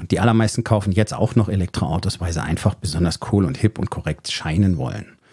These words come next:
und nicht, weil sie tatsächlich irgendwas für die Umwelt tun wollen,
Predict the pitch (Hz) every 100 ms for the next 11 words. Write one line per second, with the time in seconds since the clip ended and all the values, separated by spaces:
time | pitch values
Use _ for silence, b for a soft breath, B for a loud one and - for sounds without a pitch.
0 | B B B 95 101 - - 78 95 -
1 | - - - - - 78 143 57 - -
2 | 62 62 - - - -